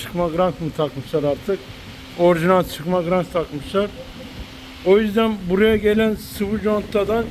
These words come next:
yağ kaçırıyordu. Yani aradan, contadan yağ kaçırıyordu arkadaşlar. Şimdi buraları temizledik. Montajını yapacağız bu şekilde.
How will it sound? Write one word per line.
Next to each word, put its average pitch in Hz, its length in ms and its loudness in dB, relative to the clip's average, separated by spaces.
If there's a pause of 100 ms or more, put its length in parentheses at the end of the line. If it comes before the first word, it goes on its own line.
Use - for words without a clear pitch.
(140)
yağ 190 240 6
kaçırıyordu. 143 680 -2
Yani 156 220 0
aradan, 185 540 2 (720)
contadan 185 600 4 (120)
yağ 190 240 4
kaçırıyordu 147 560 0
arkadaşlar. 147 580 0 (720)
Şimdi 170 160 -8
buraları 226 360 6
temizledik. 214 720 2 (880)
Montajını 208 520 2
yapacağız 220 460 2 (120)
bu - 60 -2
şekilde. 196 520 2